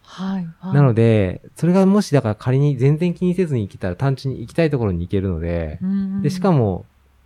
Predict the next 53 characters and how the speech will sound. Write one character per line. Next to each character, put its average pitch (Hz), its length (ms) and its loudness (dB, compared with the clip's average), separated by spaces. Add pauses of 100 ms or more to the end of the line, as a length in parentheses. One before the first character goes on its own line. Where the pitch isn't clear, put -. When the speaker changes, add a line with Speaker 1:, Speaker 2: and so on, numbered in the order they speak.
(260)
Speaker 2:
食 147 140 -2
べ 151 100 2
て 120 120 0
も 87 260 -2
消 113 220 -2
化 113 100 -2
で 107 80 0
き 104 80 -8
る 95 80 -6
じ 87 80 -6
ゃ 80 40 -6
な 76 60 -8
い - 20 -10
で 73 40 -10
す - 60 -20
か。 71 260 -10
Speaker 1:
そ 196 200 -4
う 196 60 -2
で 180 100 -2
す - 120 -10
ね。 190 420 2
Speaker 2:
だ - 60 -18
か 117 40 0
ら 110 40 -2
そ 156 140 2
う 180 40 8
い 190 40 8
う - 20 8
意 - 40 8
味 165 120 6
で、 117 400 4
こ - 140 -2
れ 143 100 6
か 151 100 4
ら 147 120 6
若 180 280 4
く 101 480 -2
長 131 280 4
く - 140 -10
健 120 260 2
康 123 120 4
で 120 100 8
い 117 80 6
よ 120 100 8
う 117 40 4
と 120 120 0
す - 100 -2
る 120 100 0
と、 107 420 2
や 82 60 -12
っ - 80 -16
ぱ 123 100 0
り 104 200 -2